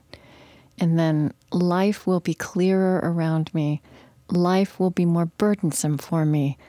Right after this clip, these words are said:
Life will be richer for me." I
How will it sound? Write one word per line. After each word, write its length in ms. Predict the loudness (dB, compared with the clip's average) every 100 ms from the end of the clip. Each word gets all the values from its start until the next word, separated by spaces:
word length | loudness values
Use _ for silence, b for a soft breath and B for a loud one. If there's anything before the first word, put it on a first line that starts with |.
| b b b
Life 500 | -2 0 0 -2 -6 -12
will 200 | -6 -4
be 180 | -2 -4
richer 360 | -4 -6 -8
for 260 | -10 -10 -6
me." 280 | -6 -8 -12 _ b b b b b b b _ _ _
I 160 | -8 -8